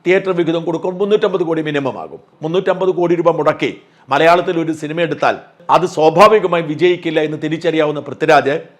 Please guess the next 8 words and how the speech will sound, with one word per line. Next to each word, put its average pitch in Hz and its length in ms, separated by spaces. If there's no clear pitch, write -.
അതിനെ 160 240
വിജയിപ്പിക്കാൻ 170 600
കൃത്യമായ 185 460
തിരക്കഥ 151 400
ഒരുക്കിയിരിക്കുന്നു. 120 540
ആ 196 40
തിരക്കഥ 175 440
വിജയിച്ചിരിക്കുന്നു. 131 640